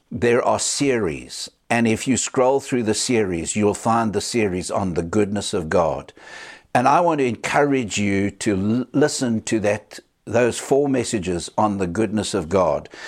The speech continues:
because they are the sum of the, the revelation that I'd had at that point on the goodness of God, and you will be blessed. I, I mean, to me, it's one of the key revelations that I have received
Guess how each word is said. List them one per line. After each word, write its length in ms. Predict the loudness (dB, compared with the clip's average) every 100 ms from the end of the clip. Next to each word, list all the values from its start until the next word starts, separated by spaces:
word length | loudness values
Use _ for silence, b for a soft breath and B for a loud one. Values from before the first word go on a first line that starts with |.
| B B B
because 520 | -2 2 6 6 6 4
they 360 | 4 6 4
are 400 | 4 4 4 2
the 200 | 2 2
sum 640 | 2 0 2 2 0 -4 -10 _ _ _ 6
of 380 | 8 8 2
the, 300 | -4 2 2
the 220 | 2 0 2
revelation 680 | 2 2 2 2 0 0
that 140 | 0 2
I'd 240 | 2 2
had 200 | 0 0
at 200 | 0 -2
that 260 | -2 -2 -2
point 400 | -2 -2 -4 -12 B B B B
on 200 | 0 2
the 80 | 0
goodness 480 | 2 0 2 -2 -2
of 140 | -2
God, 440 | 0 2 2 0 -2
and 240 | -2 0 0
you 220 | 2 2
will 200 | 2 0
be 180 | 0 -2
blessed. 580 | 0 0 0 -2 -4 -2
I, 400 | 0 0 0 0
I 20 |
mean, 240 | 0 -4
to 180 | -4 0
me, 440 | 2 2 0 -2 B B B B B
it's 220 | -2 0
one 220 | 0 0
of 140 | 0 0
the 120 | -4
key 380 | -4 0 0 2
revelations 880 | 2 4 4 2 2 0 -4 -4 0
that 160 | 0
I 240 | 2 2 2
have 240 | 0 -2
received 720 | -6 -4 -2 -4 -6 -14